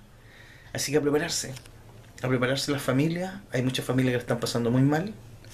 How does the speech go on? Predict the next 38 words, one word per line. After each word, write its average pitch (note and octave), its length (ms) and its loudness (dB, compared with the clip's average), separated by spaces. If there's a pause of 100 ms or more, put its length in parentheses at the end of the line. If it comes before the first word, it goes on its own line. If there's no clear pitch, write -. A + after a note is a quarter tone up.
(680)
Hay B2+ 120 -8
familias B2+ 580 0
que B2 200 0
sencillamente, C3 1200 0
eh, B2 60 -2
no B2 100 0
tienen B2 200 0
que A#2+ 180 -6
comer. A#2 320 -2 (1600)
Y F3 280 2
se - 160 -2
están C#3 240 -2
entregando C3+ 600 0
ahora C3 600 2
algunas, B2 720 0 (260)
a-, - 240 -4
ayudas B2+ 460 2
desde B2 140 4
el A2+ 80 -2
punto B2+ 300 0
de A#2+ 80 -2
vista A#2 200 -4
físico, - 600 -4
y - 100 -10
llevar - 320 0
el B2 80 -4
alimento. C3 880 -2 (880)
Pero C3+ 140 0
eso C3+ 160 -4
también, C#3 500 -2
según C3+ 280 2
este C3+ 160 -4
estudio, C3+ 320 4
tiene C3 160 4
una A#2+ 160 2
estrategia A#2 480 0
horrible. A2+ 360 2
¿Por B2 180 -2